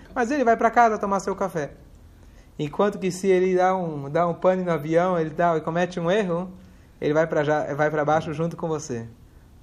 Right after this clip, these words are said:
Deus nos livre. Então, por isso, você não precisa estar tão preocupado, que ele vai junto. Deus nos livre. A ideia de saber que ele tá junto com você no avião, tá certo? O médico, nesse sentido, nesse sentido, o médico,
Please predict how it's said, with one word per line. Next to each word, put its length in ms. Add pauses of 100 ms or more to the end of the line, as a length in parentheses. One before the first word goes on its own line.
(120)
Deus 160
nos 140
livre. 240 (100)
Então, 240
por 160
isso, 220
você 60
não 60
precisa 120
estar 160
tão 140
preocupado, 560 (320)
que 100
ele 80
vai 180
junto. 300 (680)
Deus 200
nos 100
livre. 320 (300)
A 160
ideia 380
de 80
saber 280
que 80
ele 80
tá 140
junto 220
com 100
você 160
no 80
avião, 380 (560)
tá 100
certo? 400 (300)
O 100
médico, 720 (160)
nesse 240
sentido, 520 (440)
nesse 240
sentido, 360
o 20
médico, 680